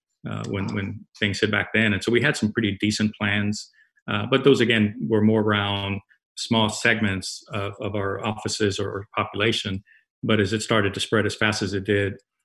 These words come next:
uh, you know, and then as it started to jump over to Italy, which, again, I mentioned earlier, we do have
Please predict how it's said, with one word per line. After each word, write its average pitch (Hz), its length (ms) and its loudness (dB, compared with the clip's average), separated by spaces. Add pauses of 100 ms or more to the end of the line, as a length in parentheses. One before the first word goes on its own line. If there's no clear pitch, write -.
(200)
uh, 101 280 -6 (100)
you 110 80 -2
know, 104 80 0
and 101 80 -2
then 104 120 2
as 98 120 -2
it 101 120 -2
started 104 400 0
to 101 60 -6
jump 101 280 -2
over 101 200 0
to 101 220 -6
Italy, 113 220 2
which, 98 200 -4
again, 95 240 -4
I 101 40 -8
mentioned 101 340 -4
earlier, 98 200 -2
we 95 120 -4
do 101 160 -2
have 98 200 -6